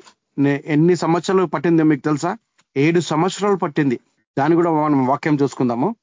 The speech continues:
మొదటి రాజులు ఆరో అధ్యాయము ముప్పై ఎనిమిదో వచనం చూడండి. ఫస్ట్ కింగ్స్ సిక్స్త్ చాప్టర్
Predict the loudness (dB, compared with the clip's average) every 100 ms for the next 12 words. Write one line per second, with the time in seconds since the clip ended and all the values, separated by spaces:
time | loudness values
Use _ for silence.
0 | _ _ -4 0 2 2 2 2 0 0
1 | 0 -2 _ _ -4 2 2 2 2 2
2 | 2 2 2 0 -2 _ _ -2 -2 0
3 | 2 4 4 4 2 0 0 -2 -2 -6
4 | -8 -12 _ _ -6 -4 -2 -2 2 2
5 | 2 -4 -12 _ _ _ -6 -4 -4 -2
6 | -2 -2 -4 -4 -4